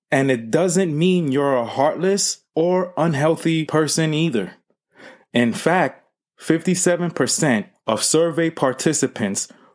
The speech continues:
reported to have had a friends with benefits situation, while forty-three percent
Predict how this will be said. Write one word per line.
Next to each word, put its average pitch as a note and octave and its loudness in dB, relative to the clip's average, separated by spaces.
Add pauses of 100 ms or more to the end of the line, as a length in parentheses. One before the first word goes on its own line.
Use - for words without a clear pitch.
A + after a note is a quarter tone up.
reported D#3+ 0
to C3+ 0
have C3 0
had C3+ 0
a A#2 0
friends D#3 0
with B2 -2
benefits E3 0
situation, F#3 0 (300)
while A#2+ 0
forty-three D#3 -2
percent F3 0